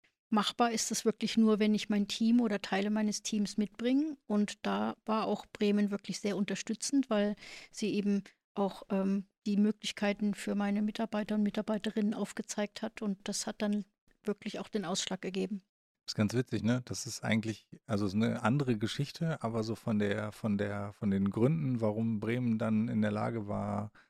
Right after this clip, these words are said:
Speaker 2: dich, Tanja, jetzt hierher zu holen, äh, ist eben auch die Unterstützung, die das Land dann gegeben hat, um, um zum Beispiel jetzt die Mitarbeiter, Frank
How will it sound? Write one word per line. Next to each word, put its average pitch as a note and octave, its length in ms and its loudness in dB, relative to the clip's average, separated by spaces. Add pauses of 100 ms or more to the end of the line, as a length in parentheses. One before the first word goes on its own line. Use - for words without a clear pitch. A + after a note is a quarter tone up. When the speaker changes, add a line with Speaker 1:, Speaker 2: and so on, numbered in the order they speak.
(320)
Speaker 2:
dich, - 120 -8
Tanja, A2 300 4
jetzt A2 200 -2
hierher A2 300 -2
zu - 140 -6
holen, C#3 480 -2
äh, C3 340 -2
ist - 160 -10
eben B2 200 -2
auch A#2 140 -4
die - 140 -6
Unterstützung, A#2 640 -2
die G#2+ 80 -2
das G#2+ 200 -2
Land A2 240 -2
dann G#2+ 120 2
gegeben A2 480 -2
hat, G#2+ 160 -4
um, A2+ 320 -2
um A2 240 -2
zum - 140 -6
Beispiel A2 240 -2
jetzt - 140 -8
die - 60 2
Mitarbeiter, A2+ 640 0
Frank A2+ 400 -10